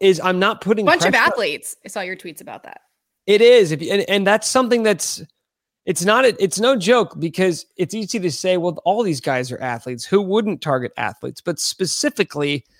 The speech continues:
Speaker 1: they went after explosive players, guys who scored really well in the broad jump or really well in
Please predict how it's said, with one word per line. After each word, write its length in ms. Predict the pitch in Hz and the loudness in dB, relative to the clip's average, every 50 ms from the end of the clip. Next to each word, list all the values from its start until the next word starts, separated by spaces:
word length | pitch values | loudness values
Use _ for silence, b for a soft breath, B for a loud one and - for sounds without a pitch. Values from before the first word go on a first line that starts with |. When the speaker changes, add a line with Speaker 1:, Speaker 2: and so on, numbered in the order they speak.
| _ _ _ _ _ | _ _ _ _ _
Speaker 1:
they 200 | 143 139 170 175 | -4 0 0 2
went 300 | 175 156 156 180 202 214 - | 2 2 2 2 0 0 0
after 460 | - 180 175 170 - - - 175 165 - | 0 0 0 0 -2 -2 -2 -2 -2 -2
explosive 1400 | 139 131 - - - - - - - _ - 160 165 175 190 190 175 - - - 190 185 175 165 160 - - _ _ _ _ _ _ _ _ _ _ | -6 -10 -8 -6 -4 -4 -4 -4 -6 _ -2 0 2 4 4 2 2 0 0 0 0 -2 -4 -6 -10 -18 -20 _ _ _ _ _ _ _ _ _ _
players, 600 | - - 175 165 151 131 113 82 82 107 - - | 0 2 2 2 2 0 -2 -4 -8 -10 -14 -8
guys 480 | _ - 165 165 165 170 170 156 - | _ -2 0 2 2 2 0 -2 -2
who 80 | - 156 | -6 -6
scored 360 | 135 - - 175 175 156 139 | -8 -6 -2 0 0 0 0
really 300 | 131 151 175 170 165 165 | -2 -2 -2 -2 -2 -2
well 340 | 156 160 160 160 160 160 160 | 0 2 4 4 4 4 2
in 120 | 156 151 | 0 -2
the 80 | 143 139 | -6 -6
broad 400 | 139 147 156 151 151 147 147 131 | -4 -2 0 2 2 2 2 0
jump 420 | 117 127 131 117 101 92 80 - | -2 -4 -4 -2 -4 -4 -6 -8
or 100 | 117 117 | -10 -8
really 280 | 117 147 165 170 170 165 | -4 -4 -2 -2 -2 -2
well 500 | 156 156 160 160 156 151 147 143 127 - _ _ _ _ _ _ _ _ _ | 0 2 2 4 4 4 2 0 -2 -6 _ _ _ _ _ _ _ _ _
in 520 | 156 151 147 147 143 139 139 135 135 127 | 0 0 2 2 2 0 -2 -4 -6 -8